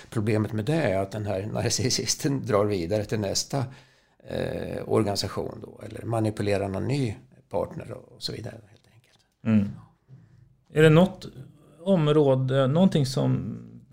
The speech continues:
Speaker 2: vi inte har tagit upp som du känner att, eh, det där skulle vara?
Speaker 1: Eh, ja, eh,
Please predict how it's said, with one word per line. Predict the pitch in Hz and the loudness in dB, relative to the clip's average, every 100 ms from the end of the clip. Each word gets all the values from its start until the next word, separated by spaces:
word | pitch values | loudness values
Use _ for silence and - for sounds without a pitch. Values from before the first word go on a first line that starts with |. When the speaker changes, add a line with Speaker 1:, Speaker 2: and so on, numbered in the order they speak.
| - _ _ _ _ _ _ _ | -20 _ _ _ _ _ _ _
Speaker 2:
vi | 139 147 | -6 0
inte | 143 127 | 2 2
har | 131 | 2
tagit | 175 180 - | 4 2 2
upp | 113 110 | -2 -2
som | - 113 | 0 0
du | 110 | 0
känner | 117 107 107 | 0 0 0
att, | 104 - | -4 -8
eh, | - 107 101 | -16 -10 -8
det | 107 | -4
där | 127 131 | -2 -2
skulle | 131 131 113 | -4 -6 -6
vara? | 110 104 107 107 95 _ - _ _ - - _ - _ _ _ - | -6 -6 -6 -8 -12 _ -20 _ _ -20 -20 _ -20 _ _ _ -6
Speaker 1:
Eh, | 104 107 120 | -2 -2 -2
ja, | 131 175 175 | 4 6 6
eh, | - 160 | 4 2